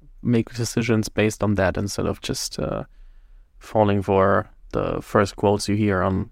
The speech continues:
leadership and building a team instead of just really digging deeper. I think that's a lot of,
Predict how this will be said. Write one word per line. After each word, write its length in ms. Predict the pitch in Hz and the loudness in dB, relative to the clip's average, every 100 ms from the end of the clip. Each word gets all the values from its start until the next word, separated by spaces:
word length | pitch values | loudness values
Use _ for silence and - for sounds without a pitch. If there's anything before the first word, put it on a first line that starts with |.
| - | -2
leadership 580 | 113 110 98 - - - | 0 2 0 -2 -4 -4
and 300 | 92 90 - - | -6 -6 -10 -4
building 260 | 110 98 90 | 0 2 0
a 60 | |
team 340 | - 104 101 92 | 0 0 2 0
instead 300 | 104 - 98 | 0 -2 -4
of 120 | 104 | -4
just 300 | - - - | -6 -6 0
really 380 | 98 95 95 - _ _ - | 0 2 -2 -6 _ _ -2
digging 280 | 113 113 101 | 0 2 2
deeper. 360 | 147 - - | 2 0 -2
I 60 | 110 | -2
think 200 | 113 113 | 0 0
that's 160 | 104 | 0
a 60 | 104 | 0
lot 160 | 104 101 | 0 -2
of, 200 | - | -4